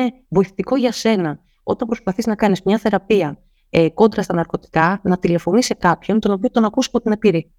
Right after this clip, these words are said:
Αυτό είναι τεράστιο, ε, τεράστια πρόκληση, ε, γιατί το καταλαβαίνουν. Μια χαρά το, το αντιλαμβάνονται, αλλά συναισθηματικά είναι πολύ δύσκολο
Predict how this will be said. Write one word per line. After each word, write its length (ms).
Αυτό 280
είναι 160
τεράστιο, 1080
ε, 140
τεράστια 560
πρόκληση, 640
ε, 420
γιατί 260
το 80
καταλαβαίνουν. 720
Μια 140
χαρά 220
το, 100
το 200
αντιλαμβάνονται, 640
αλλά 140
συναισθηματικά 600
είναι 120
πολύ 240
δύσκολο 560